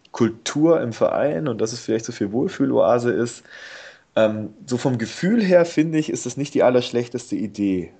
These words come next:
wenn das, was man über ihn hört, tatsächlich stimmt, ähm, ihn, ihn zu nehmen. Und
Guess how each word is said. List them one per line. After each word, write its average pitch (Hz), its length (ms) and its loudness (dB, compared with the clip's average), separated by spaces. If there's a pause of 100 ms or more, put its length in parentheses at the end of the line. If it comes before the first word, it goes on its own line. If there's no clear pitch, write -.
wenn 92 320 -8
das, - 320 -2
was 92 140 -4
man 95 120 -8
über 82 180 -8
ihn 90 180 -8
hört, 107 400 0
tatsächlich 90 440 -6
stimmt, - 360 -8 (760)
ähm, 82 680 -4 (240)
ihn, 92 440 -8
ihn 95 220 -10
zu - 120 -10
nehmen. 78 360 -8 (500)
Und 85 640 -8